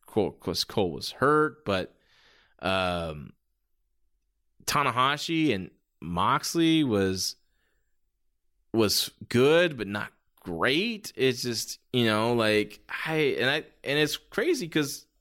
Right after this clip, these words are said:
after Forbidden Door was over, people were kinda like, "Eh," you know, it was, <laughs>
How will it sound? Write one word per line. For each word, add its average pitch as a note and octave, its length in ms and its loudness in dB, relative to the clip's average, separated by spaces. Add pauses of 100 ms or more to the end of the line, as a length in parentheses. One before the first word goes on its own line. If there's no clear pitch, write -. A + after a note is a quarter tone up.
(100)
after G#3 340 0
Forbidden E3+ 440 2
Door E3+ 160 2
was C3+ 140 4
over, E3 440 2
people E3+ 360 -2
were D#3+ 200 4
kinda F#3 320 -2
like, D3+ 320 2
"Eh," A3 260 0 (2000)
you D#3+ 120 0
know, B2 200 0 (340)
it C#3+ 80 2
was, E3+ 340 0 (160)
<laughs> - 160 -10